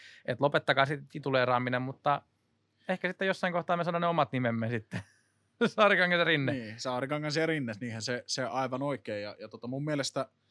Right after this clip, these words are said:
Speaker 2: sen sijaan, että sanois noita, siis kyllä totta kai olihan mä otettu, kun sä sanoit toissapäivänä kanssa, että sä oot Suomen Karhuvaara siellä saunassa,
Speaker 1: Ja,
Speaker 2: mutta
Speaker 1: ja,
Speaker 2: ei se niin kuin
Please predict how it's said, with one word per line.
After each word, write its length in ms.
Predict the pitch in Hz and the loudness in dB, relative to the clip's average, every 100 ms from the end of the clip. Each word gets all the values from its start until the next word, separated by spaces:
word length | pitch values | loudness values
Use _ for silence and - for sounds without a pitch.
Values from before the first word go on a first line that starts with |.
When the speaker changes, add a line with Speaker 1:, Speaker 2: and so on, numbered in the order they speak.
| _ _ | _ _
Speaker 2:
sen 220 | - 143 143 | -4 -2 2
sijaan, 180 | 147 | 2
että 160 | 135 131 | 0 -2
sanois 400 | 143 139 127 - | -4 -2 -4 -4
noita, 260 | 120 113 110 - _ | -6 -6 -10 -12 _
siis 200 | - 113 | -10 -6
kyllä 260 | - 127 120 | -2 -2 0
totta 200 | 143 135 | -2 0
kai 140 | 135 139 | 4 6
olihan 220 | 143 151 | 6 6
mä 60 | 165 | 4
otettu, 400 | 175 147 - 127 | 6 4 2 -4
kun 120 | 123 | 0
sä 80 | - | 4
sanoit 300 | 143 135 - | 6 6 4
toissapäivänä 560 | 127 117 110 110 110 | 2 2 2 2 2
kanssa, 280 | 110 110 117 | 0 0 0
että 100 | 113 | 2
sä 60 | 120 | 2
oot 100 | - | 4
Suomen 280 | 131 123 | 2 4
Karhuvaara 480 | 156 147 135 123 117 | 6 6 6 6 6
siellä 160 | 117 127 | 6 6
saunassa, 420 | 208 190 143 - | 6 6 4 0
Speaker 1:
Ja, 40 | |
Speaker 2:
mutta 180 | 135 - | -2 -2
Speaker 1:
ja, 20 | 151 | -2
Speaker 2:
ei 60 | |
se 100 | 170 | 0
niin 120 | 190 | 0
kuin 180 | 196 190 | 4 2